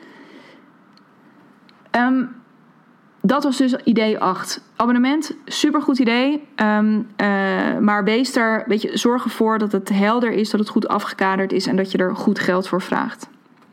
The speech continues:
Een tiende idee is, eh, je zou ook een keynote kunnen ontwikkelen. Als jij, ik noem maar iets, al vijftien jaar, eh, interim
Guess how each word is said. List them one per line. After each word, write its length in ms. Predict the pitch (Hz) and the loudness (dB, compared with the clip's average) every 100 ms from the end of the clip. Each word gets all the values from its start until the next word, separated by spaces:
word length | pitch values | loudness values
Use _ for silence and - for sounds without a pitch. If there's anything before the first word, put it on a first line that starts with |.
| _ _ _ - - - - - - - - - _ _ _ _ | _ _ _ -18 -16 -20 -18 -18 -20 -20 -20 -20 _ _ _ _
Een 220 | 254 254 | -2 0
tiende 320 | - 330 370 | 0 0 2
idee 580 | 302 226 196 190 233 254 - | 2 2 2 2 0 0 0
is, 480 | 233 233 - - - | 2 0 -2 -6 -2
eh, 560 | 214 208 208 208 208 202 - | 0 2 2 0 0 -2 -2
je 140 | 240 240 | 0 2
zou 260 | 285 285 | 2 0
ook 180 | - 294 | -2 0
een 120 | 254 | 0
keynote 460 | 247 269 269 214 208 | 2 2 2 0 0
kunnen 200 | 196 185 | 0 2
ontwikkelen. 720 | 190 - - - - 247 - - - - - | 0 0 -2 0 0 -2 -4 -12 -20 -20 -4
Als 220 | 226 254 | -2 0
jij, 360 | 294 262 247 247 | 0 2 2 0
ik 220 | - 226 | 0 2
noem 140 | 240 | 2
maar 160 | 240 - | 2 0
iets, 240 | 185 180 | -2 -2
al 160 | - 208 | -2 -2
vijftien 540 | 208 226 262 277 233 | 0 0 0 2 2
jaar, 520 | 214 202 196 202 - - | 2 2 0 0 -4 -6
eh, 280 | - 180 180 185 | -2 0 0 0
interim 720 | 220 240 226 202 196 190 226 | 2 2 2 0 0 0 -2